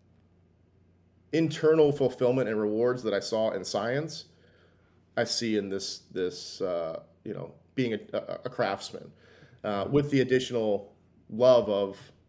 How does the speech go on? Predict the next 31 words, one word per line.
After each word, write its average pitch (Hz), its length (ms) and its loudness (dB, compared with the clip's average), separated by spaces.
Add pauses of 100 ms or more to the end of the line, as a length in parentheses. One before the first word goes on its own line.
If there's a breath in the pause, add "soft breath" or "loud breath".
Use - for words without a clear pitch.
(300)
being 117 140 -4
able 110 120 -2
to 104 60 -2
work 104 160 0
with 101 140 -8
my 92 100 -6
hands 90 460 -8
and, 95 360 -10
and 92 400 -10
having 110 440 -4
something 117 280 -6
you 110 120 -2
actually 104 220 -6
create 120 500 -4
out 104 100 -4
of 101 140 -8
nothing 107 400 -4
or 98 100 -4
out 101 140 -2
of 98 100 -10
very, 101 380 -6
you 107 60 -10
know, 92 220 -8
limited 107 360 -6
supplies 82 560 -10
into 85 260 -12
something 98 320 -10
that's - 240 -14 (520 loud breath)
beautiful 107 360 -4
and 101 100 -4
functional. 117 400 -8